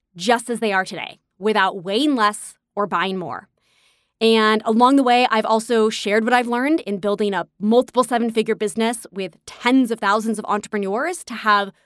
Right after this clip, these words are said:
more joy and less overwhelm in their work in the world, more freedom because of what they do.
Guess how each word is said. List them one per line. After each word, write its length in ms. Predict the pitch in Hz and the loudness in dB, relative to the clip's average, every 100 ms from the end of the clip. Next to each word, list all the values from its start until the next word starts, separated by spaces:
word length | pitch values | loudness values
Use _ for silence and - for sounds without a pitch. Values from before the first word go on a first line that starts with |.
| _ _ | _ _
more 360 | 196 202 214 254 | -6 2 4 4
joy 440 | 226 254 220 220 226 - | 2 0 2 0 -2 -6
and 180 | 202 190 | -10 -4
less 220 | 196 208 | -4 -4
overwhelm 600 | - 202 185 190 180 175 180 | -8 -6 -6 -2 -2 -4 -8
in 120 | 196 190 | -10 -6
their 120 | 185 | -6
work 440 | 165 185 269 - - | -4 -2 -2 -4 -6
in 100 | 240 | 0
the 80 | 262 | 0
world, 480 | 233 254 294 349 - - | 2 0 0 -2 -10 -8
more 180 | 202 | -4
freedom 680 | 202 - 165 196 202 233 330 - _ _ | -4 -8 -10 -6 0 0 0 -6 _ _
because 340 | 196 - 220 | -16 -6 -6
of 120 | 190 | -4
what 120 | 180 175 | -8 -6
they 120 | 180 | -8
do. 360 | 175 175 294 | -6 -6 -6